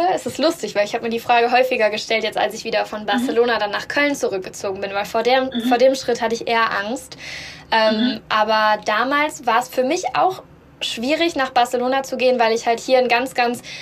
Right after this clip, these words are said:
Speaker 1: beständigen Freundeskreis hatte in Köln. Ich hab ja
Speaker 2: Mhm.
Speaker 1: Vollzeit hier gearbeitet, äh, hab hier studiert, hab hier mehrere Jahre gelebt. Und dann einfach zu sagen, okay,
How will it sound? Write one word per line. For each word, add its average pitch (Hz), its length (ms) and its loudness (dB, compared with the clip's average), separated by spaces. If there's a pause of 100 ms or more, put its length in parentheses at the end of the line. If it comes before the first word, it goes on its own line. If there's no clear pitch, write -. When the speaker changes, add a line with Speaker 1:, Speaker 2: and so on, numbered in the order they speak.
(160)
Speaker 1:
beständigen 254 560 2
Freundeskreis 254 680 2
hatte 220 260 0
in 220 160 -2
Köln. 220 300 0
Ich 226 100 -4
hab 226 80 -2
ja 214 60 2
Speaker 2:
Mhm. 214 60 -4
Speaker 1:
Vollzeit 226 440 2
hier 247 120 -2
gearbeitet, 202 880 0
äh, 208 180 2
hab 240 120 0
hier 240 140 2
studiert, 240 460 2
hab 233 80 -4
hier 240 100 -2
mehrere 233 340 2
Jahre 226 300 2
gelebt. 240 480 2 (320)
Und 226 100 -2
dann 226 120 4
einfach 247 260 -2
zu 240 140 -8
sagen, 233 220 2
okay, - 180 -4